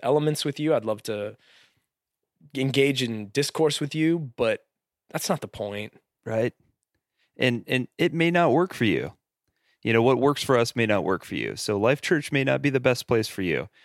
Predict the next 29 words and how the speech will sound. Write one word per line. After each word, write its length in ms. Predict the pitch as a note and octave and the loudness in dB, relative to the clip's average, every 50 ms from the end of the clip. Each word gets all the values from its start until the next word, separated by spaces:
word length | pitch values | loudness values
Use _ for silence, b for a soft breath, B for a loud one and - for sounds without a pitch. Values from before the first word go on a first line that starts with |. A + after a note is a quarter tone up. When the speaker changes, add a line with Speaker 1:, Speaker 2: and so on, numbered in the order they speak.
| b b b | b b b
Speaker 2:
A 80 | - - | -6 -2
church 320 | - - E3 D#3+ - - | 0 2 2 2 2 2
may 120 | A#2+ G#2+ G2+ | 2 2 4
not 160 | F#2+ F2+ E2 | 2 2 0
be 100 | F#2 F2+ | -2 -4
the 100 | D#2+ D#2+ | -4 -4
best 240 | D2 D2 D2 - - | -4 -4 -6 -6 -4
place 200 | - F2 A#1+ - | -2 -2 -2 -2
for 120 | - - - | -6 -2 2
you 60 | F3+ | 4
Speaker 1:
Right. 120 | F#3+ C#3 | 4 4
Speaker 2:
right 100 | G#2 - | 4 0
now. 220 | - C2 - - - _ _ _ _ - | -4 -8 -12 -12 -16 _ _ _ _ 0
Speaker 1:
I 60 | - F3 | 2 4
mean, 140 | A#3 A#3+ | 6 6
I 80 | A3+ B3 | 6 6
think 180 | C4 - - - | 6 6 4 6
Speaker 2:
And 0 | |
that's 140 | - B3+ A3 | 6 6 6
Speaker 1:
we 60 | G#3 | 8
are 60 | E3+ C#3+ | 8 8
Speaker 2:
okay. 380 | C3 G#3+ A#3 G#3 C3 A#2 - _ _ _ - | 8 6 6 4 2 0 -6 _ _ _ -4
That's 140 | - A#2 - | -2 2 4
okay. 60 | F3 E3+ | 4 4
Speaker 1:
progressively 520 | C3 C#3+ D#3+ E3+ - - F3+ D3 C#3+ C3+ | 6 6 6 6 4 2 0 0 2 0
more 220 | B2+ B2 B2 B2+ B2 | 2 4 4 4 4
a 60 | F#2 - _ _ _ _ - | 2 0 _ _ _ _ -10
post-Christian 800 | - - D3 C3+ B2+ - - - - - C3 B2 - - G#2 F#2+ | -4 0 2 2 2 0 -4 -8 -4 -4 -2 -2 -2 -6 -6 -10
culture. 540 | F#2 - - A#2+ A#2 - - - - - - | -6 -2 -2 -2 -2 -2 -6 -8 -8 -12 -10